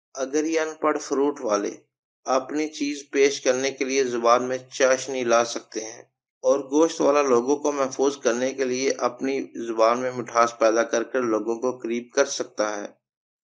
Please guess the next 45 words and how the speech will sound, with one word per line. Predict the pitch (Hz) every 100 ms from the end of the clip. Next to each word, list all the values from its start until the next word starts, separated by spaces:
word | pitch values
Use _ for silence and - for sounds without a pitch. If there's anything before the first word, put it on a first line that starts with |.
| _ -
तो | 147
हम | 139 156
लोगों | 151 127 123 139
को | 156 147
दीन | - 123 139 139
के | 143
करीब | 139 127 131 127
लाने | 117 110 120
के | 120 120
लिए | 113 113 - -
और | 123
कुरान | 123 120 117 127
और | 131
सुन्नत | 135 120 127 131
की | 131
बात | 113 113 113
बताने | 113 110 107 113 117
के | 120
लिए | 110 101 107 - _ _ _ _ -
अपने | 123 143 143
अंदाज | 139 120 127 139
में | 143
शीरीनी | - 131 123 127 131 131 143
क्यों | 143 - 160
नहीं | 151 139
पैदा | - 107 107
कर | 104 104
सकते? | - 107 - 107 98 _ _ _ _ _ _ -
गुफ्तगू | 123 139 - 143 151 147
इतने | 131 135 147 139
अहसन | 139 - 151
तरीके | 143 131 117 139 139
से | - 131
हो | 117 120 - - _ _ _
कि | 139
सुनने | 139 135 131 139
वाले | 139 123 131
के | 131 131
दिल | 117 120
में | 131 120
आपकी | 117 - 120
बात | 113 107 110
भी | 123 113
उतर | 107 101 101
जाए | 110 104